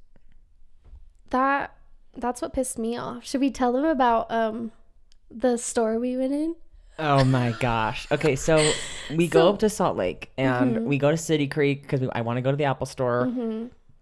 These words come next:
Speaker 2: And then we go do some shopping at City Creek, and then we leave. And Hadley's like,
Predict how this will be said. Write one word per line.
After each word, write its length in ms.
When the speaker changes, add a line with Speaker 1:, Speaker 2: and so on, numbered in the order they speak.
Speaker 2:
And 180
then 480
we 160
go 320
do 140
some 160
shopping 420
at 100
City 200
Creek, 260
and 220
then 140
we 100
leave. 320
And 160
Hadley's 360
like, 140